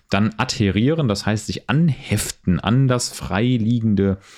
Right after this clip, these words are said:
Gewebe. Man muss sich ja immer vorstellen, dass wenn ein Gefäß eben verletzt wird, dass auch Gewebe, ähm, so verletzt wird, dass die innere Schicht der Gefäße verletzt wird. Und dieses erste Anheften, dieses Ankletten,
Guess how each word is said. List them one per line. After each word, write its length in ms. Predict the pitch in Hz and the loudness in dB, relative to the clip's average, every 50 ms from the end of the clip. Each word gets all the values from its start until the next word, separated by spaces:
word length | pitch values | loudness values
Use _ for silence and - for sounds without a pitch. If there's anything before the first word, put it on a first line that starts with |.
| - _ _ - 82 | -20 _ _ -14 -8
Gewebe. 500 | - - 101 85 76 82 87 98 127 156 | 0 0 2 2 2 2 2 2 2 2
Man 60 | 175 110 | 2 0
muss 80 | 101 - | 0 -2
sich 60 | - | -4
ja 80 | - | -6
immer 180 | - 90 92 85 | -2 -2 -2 -2
vorstellen, 540 | - - 92 101 98 - 95 92 92 90 85 | -2 -2 -2 -2 -2 -2 -2 -2 0 0 -2
dass 180 | 85 - - | -4 -4 -4
wenn 220 | - 85 87 85 - | -2 0 0 0 0
ein 420 | - 78 82 85 82 80 82 82 _ | 0 0 0 0 0 0 -2 -6 _
Gefäß 400 | - 82 - - 95 98 107 104 | -12 -12 -6 -2 0 0 0 0
eben 200 | - - 87 90 | -2 0 0 0
verletzt 460 | 82 - 82 95 123 - - - - 113 | 0 0 0 0 0 -2 -6 -8 -2 0
wird, 240 | 113 110 107 - | 0 0 0 -2
dass 240 | 92 87 - - - | -4 -4 -4 -6 -4
auch 300 | - 87 87 - - - - - - - - _ - | -4 -2 -2 -4 -6 -12 -14 -20 -20 -20 -20 _ -2
Gewebe, 680 | - 90 78 78 87 95 113 110 104 101 101 98 98 - - - _ _ | -2 -2 0 2 2 2 2 2 2 2 2 0 -2 -6 -14 -20 _ _
ähm, 300 | - 95 87 87 87 85 | -4 -2 0 0 0 0
so 140 | 90 87 101 | 0 0 0
verletzt 500 | 214 208 208 95 98 101 - - - - | 0 0 0 0 0 -2 -4 -12 -8 -2
wird, 360 | - 190 98 98 - - - | 0 0 0 0 -2 -4 -6
dass 160 | 87 82 - - | -6 -6 -4 -2
die 320 | - 92 82 82 82 82 - - - _ - | -2 0 0 0 -4 -6 -10 -14 -20 _ 0
innere 320 | - 143 143 135 110 104 101 | 2 2 4 4 2 2 2
Schicht 300 | - 151 - - - - | 2 0 0 0 -2 -2
der 100 | 123 113 | 0 0
Gefäße 380 | 117 113 - 120 117 - 113 | 0 0 0 -2 -2 -2 -4
verletzt 420 | - - 104 107 113 110 - - - | -2 0 0 0 -2 -4 -6 -4 -2
wird. 180 | 110 110 104 | -2 -2 0
Und 160 | - 95 95 | -2 -2 -2
dieses 300 | 110 117 117 120 113 101 | 0 -2 0 0 -2 -4
erste 400 | - _ - 131 156 - - - - | -6 _ -6 -6 -6 -4 -6 -4 -2
Anheften, 720 | - 131 160 135 107 98 92 - - - _ 87 85 80 | 0 2 2 2 2 0 -2 -2 -8 -8 _ -2 -2 -2
dieses 320 | 85 90 92 92 92 - | -2 -2 -2 -4 -4 -4
Ankletten, 840 | - - 117 143 147 139 - - 92 92 92 - - - 76 69 | -2 0 0 0 0 -2 0 0 0 0 0 0 -2 -4 -4 -4